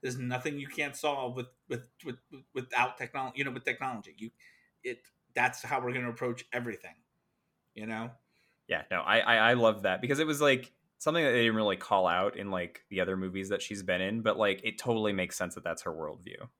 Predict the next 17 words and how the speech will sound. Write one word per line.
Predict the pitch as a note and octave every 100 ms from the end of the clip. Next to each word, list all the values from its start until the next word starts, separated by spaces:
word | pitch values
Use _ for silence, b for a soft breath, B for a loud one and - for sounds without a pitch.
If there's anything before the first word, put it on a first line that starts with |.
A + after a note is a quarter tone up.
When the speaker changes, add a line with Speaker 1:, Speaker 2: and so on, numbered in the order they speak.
| -
Speaker 1:
Yeah. | G#2+ G2+ - _ _ _ _ _ - -
I | D3
love | D3 F3 F#3+ F#3
that | D#3+ C#3 C#3
basically | D3+ D3+ D3+
all | C3+
it's |
coming | - D3 C3+
down | C3 B2+
to | B2
when | B2+ A#2+
it |
comes | A#2+ B2+ B2
to |
the, | B2+ A#2+
uh, | A2+ A2 G#2 - _ _ _
the, | -